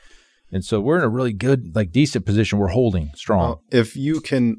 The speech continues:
Speaker 2: let's just use that figure. If you can retain sixty-seven percent of your revenue stream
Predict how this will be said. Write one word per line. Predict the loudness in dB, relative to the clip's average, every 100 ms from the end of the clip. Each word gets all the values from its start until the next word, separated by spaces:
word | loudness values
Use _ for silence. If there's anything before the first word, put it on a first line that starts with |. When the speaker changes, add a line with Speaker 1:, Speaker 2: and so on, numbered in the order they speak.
| 2
Speaker 2:
let's | 2 2
just | -8 -2 -2 0
use | -2 2
that | 2 2
figure. | -2 -6 -4 -8 -6
If | -6 -2
you | -2 0
can | 0 0
retain | 0 -2 -2
sixty-seven | -2 -4 -4 -4 -2 -2 0 -4
percent | -6 -4 -2 -4 -4
of | -6 -4
your | -2 0 2 0 -2 _ _ -4
revenue | 4 6 4 0
stream | -4 -8 -10 -10